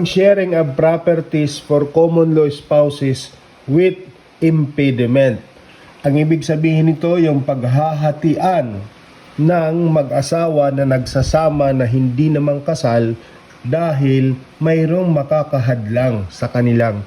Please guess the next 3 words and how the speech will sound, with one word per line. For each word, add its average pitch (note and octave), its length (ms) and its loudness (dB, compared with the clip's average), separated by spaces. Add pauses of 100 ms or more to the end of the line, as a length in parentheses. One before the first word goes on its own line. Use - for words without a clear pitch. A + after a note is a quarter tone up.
(120)
pagpapakasal A2+ 1040 -4 (720)
with D3+ 160 2 (160)
impediment. A#2+ 1120 0